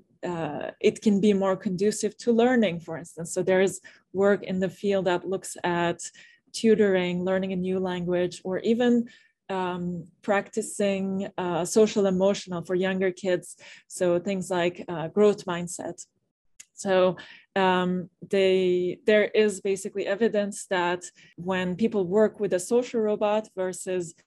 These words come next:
an agent on a screen or, uh, a workbook or something comparable in terms of content, but different modality, that the social robot is more effective because of how people, you know, uh,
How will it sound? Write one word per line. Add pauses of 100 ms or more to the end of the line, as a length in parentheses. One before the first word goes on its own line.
(140)
an
agent
on
a
screen
or,
uh,
a
workbook
or
something (300)
comparable
in
terms
of
content,
but
different
modality, (260)
that
the
social
robot
is
more
effective (160)
because
of
how (720)
people, (380)
you
know,
uh,